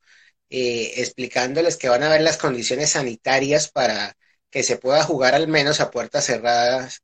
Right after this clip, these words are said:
el fútbol, pero hay que ver si el gobierno lo aprueba o no. Yo creo que el escenario más optimista sería junio, dependiendo de esto que te digo, Y ya, y,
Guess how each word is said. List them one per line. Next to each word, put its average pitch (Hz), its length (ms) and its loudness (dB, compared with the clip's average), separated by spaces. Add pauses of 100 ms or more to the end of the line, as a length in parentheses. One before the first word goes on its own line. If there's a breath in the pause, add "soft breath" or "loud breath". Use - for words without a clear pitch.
el 123 140 -6
fútbol, 117 520 4
pero 104 380 -10
hay 123 200 -4
que 147 160 4
ver 143 180 4
si 165 80 2
el 151 100 2
gobierno 123 400 0
lo 143 80 4
aprueba 135 360 2
o 139 40 -2
no. 143 100 0
Yo 135 160 -4
creo 180 160 0
que 208 100 2
el 190 80 6
escenario 160 400 2
más 175 180 0
optimista 160 720 -2
sería 135 420 0
junio, 175 500 2
dependiendo 131 520 0
de 135 80 4
esto 151 240 2
que 156 80 4
te 165 140 4
digo, 170 420 2 (640 loud breath)
Y 117 800 -4
ya, 135 200 -2
y, 127 260 -4